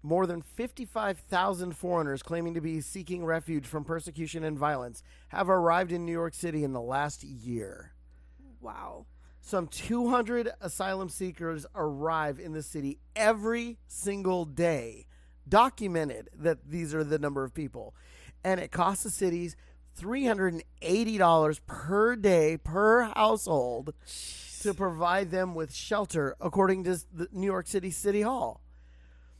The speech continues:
Speaker 1: Most of the migrants, about thirty, uh, thirty-four thousand six hundred of them, are being put up in taxpayer-funded emergency shelters,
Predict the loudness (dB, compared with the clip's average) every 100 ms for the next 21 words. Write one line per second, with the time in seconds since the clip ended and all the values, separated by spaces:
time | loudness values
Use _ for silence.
0 | -18 -4 4 4 4 0 2 0 0 -4
1 | -6 -8 -10 -12 -2 2 2 2 0 0
2 | -2 -10 -6 -4 -4 -4 -4 -2 -4 0
3 | 2 0 -2 -6 -4 -4 -4 -4 0 2
4 | 2 2 -6 -8 -12 -12 -16 -20 -20 -20
5 | -12 2 2 2 -4 -8 0 0 2 0
6 | -4 -10 -12 -12 -18 -14 -6 -4 -4 -6
7 | -4 0 2 2 -2 -6 -2 0 2 2
8 | 0 0 -4 0 2 2 0 -10 -8 -8
9 | -8 -2 0 0 -2 -10 -12 -16